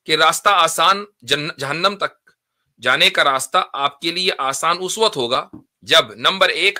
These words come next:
आप कंजूसी इख्तियार करेंगे, यानी लोगों की मदद नहीं करेंगे, हुकूकुल इबाद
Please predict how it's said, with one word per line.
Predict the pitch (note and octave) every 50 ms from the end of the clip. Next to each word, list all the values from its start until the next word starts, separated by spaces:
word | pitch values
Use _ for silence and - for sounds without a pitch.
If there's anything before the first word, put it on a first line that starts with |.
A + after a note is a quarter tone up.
| - -
आप | D3+ D#3+ F3 G3 F#3+ - _ -
कंजूसी | - C3 B2+ A#2+ A#2+ C3+ E3 - - A#2
इख्तियार | G2 - - - E3+ E3+ E3+ E3+
करेंगे, | - E3+ E3 E3+ F3 F3+
यानी | F#3 E3+ E3 E3
लोगों | D3 C#3+ C#3+ D3 E3
की | D#3+ - E3
मदद | C3+ B2+ B2+ C#3+ C#3+
नहीं | D3 D#3+ E3
करेंगे, | D#3+ E3 D#3+ D#3 D#3+ E3 E3+
हुकूकुल | D3+ C3+ C3+ C3 - D#3 D#3+ D#3 - C#3+ B2+
इबाद | B2+ B2 C3+ C#3 D3 E3 E3+ D#3+